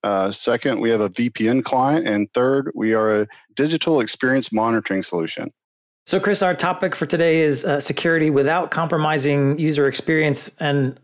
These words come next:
Speaker 2: unfortunately, as an end user, I know personally sometimes security is a hassle. There are layers of access control, complex passwords. I might be restricted from a resource I need.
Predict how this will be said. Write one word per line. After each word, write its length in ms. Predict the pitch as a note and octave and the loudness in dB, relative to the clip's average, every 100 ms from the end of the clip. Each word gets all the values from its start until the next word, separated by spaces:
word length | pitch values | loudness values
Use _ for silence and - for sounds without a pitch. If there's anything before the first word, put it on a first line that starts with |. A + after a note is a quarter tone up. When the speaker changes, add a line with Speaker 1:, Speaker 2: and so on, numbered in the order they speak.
| - | -6
Speaker 2:
unfortunately, 520 | C#3 C#3 B2+ C3 B2 | -4 -2 -2 0 0
as 120 | A#2 | 0
an 80 | A#2 | 0
end 160 | B2 B2 | 0 0
user, 240 | A#2+ A#2 | 0 0
I 60 | A#2 | 0
know 140 | A#2 | -2
personally 380 | - B2+ C3+ B2 | -2 -2 0 0
sometimes 380 | C3+ C3 C3 B2+ | 0 -2 -2 -2
security 320 | B2+ C#3 C3+ | 0 2 2
is 100 | D3+ | 2
a 60 | |
hassle. 380 | - G3+ - C3+ | 0 -2 0 0
There 280 | A#2+ B2 B2 | 2 0 2
are 200 | A#2+ A#2 | 2 2
layers 340 | A#2 B2 A#2+ | 2 2 2
of 140 | A2+ A#2+ | 0 -2
access 400 | C#3+ D3 E3 D3 | -4 -4 -6 -6
control, 420 | - - C#3 C3 | -6 -2 2 2
complex 460 | - C3 - A#2 - | 0 -4 -4 -8 -8
passwords. 600 | - D#3 - D3 C#3 B2+ | -4 -4 -2 0 0 0
I 60 | |
might 200 | A#2 A#2 | 0 -2
be 100 | B2 | 0
restricted 500 | A#2 A2+ C3+ B2+ B2 | 0 0 -2 -2 -4
from 140 | - A2+ | -4 -2
a 60 | |
resource 420 | A2+ C#3+ D3 C#3+ C#3+ | 0 0 0 -2 0
I 80 | |
need. 300 | C#3 C#3 B2 | 0 0 0